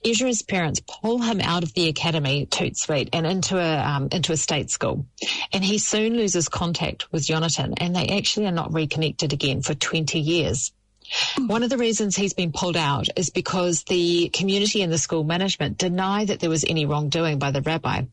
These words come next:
They side with the accused abuser, and they actually, um, um, collaborate to whisk him away to Israel. And he stays there for many years, protected, um, despite facing extradition charges from the Australian government.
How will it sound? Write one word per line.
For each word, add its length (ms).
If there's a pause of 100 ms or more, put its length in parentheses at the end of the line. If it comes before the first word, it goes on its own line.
(120)
They 120
side 480
with 200
the 340
accused 440
abuser, 520
and 160
they 160
actually, 360
um, 320 (480)
um, 260
collaborate 640
to 120
whisk 300
him 80
away 300
to 180
Israel. 480 (240)
And 100
he 140
stays 540
there 200
for 140
many 300
years, 340
protected, 800 (380)
um, 240
despite 460
facing 340
extradition 640
charges 500
from 140
the 120
Australian 500
government. 500